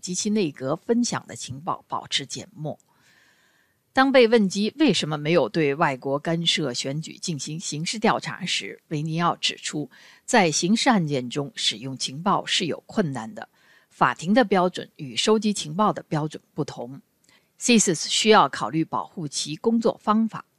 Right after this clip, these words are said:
人力和技术来源以及其雇员安全，因此sis可以与加拿大皇家骑警分享的情报内容是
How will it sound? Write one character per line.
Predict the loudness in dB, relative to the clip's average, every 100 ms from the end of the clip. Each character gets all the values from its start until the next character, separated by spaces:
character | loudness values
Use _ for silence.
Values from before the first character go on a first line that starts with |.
| _
人 | -8 -4 -2
力 | -2 -4 _
和 | -8 -4 -2
技 | 0
术 | 0 0
来 | -4 -4
源 | -4 -4 -8 -12
以 | -12
及 | -10 -8
其 | -6 -6 -8 -4
雇 | 0 0
员 | -2 -2
安 | 2 2
全， | 0 -6 -10 -20 -20 -8
因 | 0 0
此 | 0
sis | -4 0 0 0 -6 -8 _
可 | -2 2
以 | 4 2 -8
与 | -12 _
加 | -2 2
拿 | 2
大 | 2 0
皇 | -2 -10 -4
家 | 0 0
骑 | 0 -6
警 | -8 -14
分 | -2 0
享 | 2 0 -6
的 | -14
情 | -10 -6
报 | -2 2
内 | 4 2
容 | 0 -8 -8
是 | -4 -4